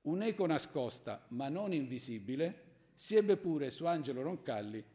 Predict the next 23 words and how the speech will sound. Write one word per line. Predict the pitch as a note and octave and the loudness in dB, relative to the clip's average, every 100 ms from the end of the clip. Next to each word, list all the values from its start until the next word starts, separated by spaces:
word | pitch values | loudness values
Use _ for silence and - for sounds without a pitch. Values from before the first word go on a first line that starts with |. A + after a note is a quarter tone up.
| - | -8
e | D3 | -4
sul | G3+ F#3 | 0 0
più | G3 E3 | 0 -4
giovane | C3+ B2+ A#2+ A#2+ | -2 -2 -4 -6
Giovanni | A#2+ D#3+ C#3+ C3 | -2 0 0 0
Battista | C3 - A2 - | -2 -4 -10 -8
Montini, | A2+ A#2+ A2+ G#2 F#2 F#2+ - _ _ - | -6 -6 -8 -10 -8 -10 -14 _ _ -6
nato | C#3 D3 C3 | 0 0 0
nel | A#2+ A#2+ | -6 -4
milleottocentonovantasette, | D3 B2 - A2 C3 - A2 A2+ B2+ F3 B2 A#2 A2+ - | -4 -4 -8 -6 -8 -6 -8 -6 -6 -4 -4 -4 -6 -10
cioè | A#2+ | -8
proprio | - B2+ A#2 | -6 -8 -8
nel | A2 | -12
centenario | - A2 A#2 A2 G2+ G2+ | -12 -12 -12 -12 -10 -12
rosminiano, | F#2+ - F2+ E2+ F2+ _ _ _ _ _ _ | -14 -14 -14 -14 -18 _ _ _ _ _ _
entrambi | D3+ D3 F#3 D3+ C3+ | -4 -2 0 0 0
allora | C3+ D3+ B2 | -2 -2 -2
negli | D3+ F3+ B2+ | -2 -4 -4
anni | G#2 G#2+ | -4 -6
della | A#2+ D3 | -4 -2
loro | A#2+ G2+ G2+ | -2 -4 -6
formazione | D3 C#3+ B2+ A2 G2 | -6 -6 -8 -10 -10
presbiterale. | G2+ G#2+ F#2+ G2+ F2+ D#2+ | -10 -14 -14 -18 -16 -18